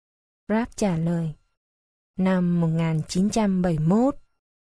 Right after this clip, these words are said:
Tôi thấy cuộc nói chuyện chẳng còn hấp dẫn, vì điều tôi cần biết là anh ta bay vào vùng trời miền Bắc năm một nghìn chín trăm bảy mươi hai. Tôi đứng dậy, rủ anh ta ra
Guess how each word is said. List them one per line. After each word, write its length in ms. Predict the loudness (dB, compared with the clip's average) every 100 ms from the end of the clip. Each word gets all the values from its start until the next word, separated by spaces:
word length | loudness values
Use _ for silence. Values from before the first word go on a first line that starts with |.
| _ _ _ _ _ _ _ _
Tôi 200 | 0 0
thấy 440 | 0 -2 -2 -4 -8 -2
cuộc 220 | -2 0
nói 220 | 0 -2
chuyện 280 | -2 -4 -4 -10 -6
chẳng 240 | -2 -2 -2
còn 180 | -2 -2
hấp 200 | -6 -4
dẫn, 340 | -2 -2 -4 -8 _ _ _ _
vì 240 | 0 0 2
điều 260 | 2 2
tôi 160 | 0 -2
cần 300 | 0 2 2
biết 240 | 2 0
là 360 | -2 -2 -2 -6 -14 _ _
anh 180 | -2 0
ta 320 | 0 0 2
bay 240 | 2 2
vào 140 | 2 0
vùng 240 | 0 0
trời 260 | 2 2 2
miền 220 | 2 2
Bắc 200 | -2 -4 _ _
năm 160 | -2 0
một 80 | 2
nghìn 340 | 0 0 -2 0
chín 220 | -2 0
trăm 260 | 0 0 0
bảy 120 | 0
mươi 160 | 0
hai. 380 | 0 -2 -2 -2 -6 _ _ _ _ _ _ _ _ -2
Tôi 180 | 0 2
đứng 260 | 2 2
dậy, 280 | 0 -2 -2 -10 _ _ _ _
rủ 220 | -2 0 0
anh 260 | -2 -2
ta 260 | -2 -2 -2
ra 400 | -2 -2 -2